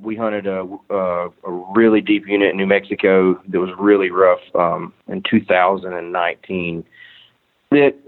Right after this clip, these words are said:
I, I think you just wanna treat everything with caution, pay attention to what you're doing, carry bear spray.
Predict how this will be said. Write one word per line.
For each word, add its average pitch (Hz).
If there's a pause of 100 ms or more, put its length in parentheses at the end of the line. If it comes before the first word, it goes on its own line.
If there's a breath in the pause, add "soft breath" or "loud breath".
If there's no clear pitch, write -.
(720 loud breath)
I, 123
I 143
think 156
you 131
just 139
wanna 123
treat 120
everything 117
with 107
caution, 107
pay 107
attention 104
to 95
what 98
you're 95
doing, 92
carry 98
bear 90
spray. 92